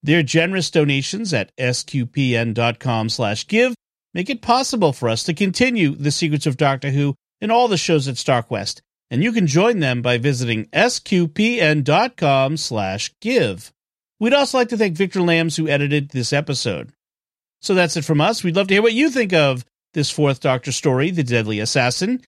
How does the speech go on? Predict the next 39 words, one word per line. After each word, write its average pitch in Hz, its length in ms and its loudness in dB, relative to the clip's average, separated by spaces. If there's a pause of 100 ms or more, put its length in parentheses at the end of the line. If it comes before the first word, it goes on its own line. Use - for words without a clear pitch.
(280)
You 139 80 0
can 143 140 2
let 135 160 2
us 135 100 -4
know 139 140 0
by 120 100 2
commenting 175 600 0
on 165 100 2
the 160 80 0
show 170 380 2
at 117 200 -4
S 127 240 -2
Q 135 260 -2
P 143 300 0
N 127 200 0
dot 123 300 0
com 127 440 -4
or 202 380 0 (320)
The 233 100 -4
Secrets 208 340 -4
of 165 120 0
Doctor 156 320 2
Who 147 160 2
Facebook 151 480 -2
page, 208 420 0 (440)
or 117 120 -6
send 135 240 0
an 143 80 2
email 170 380 2
to 170 160 -2
Doctor 160 400 0
Who 170 260 2
at 139 240 0
S 151 240 0
Q 156 240 -4
P 160 260 0
N 156 140 0
dot 110 260 -4
com 170 380 0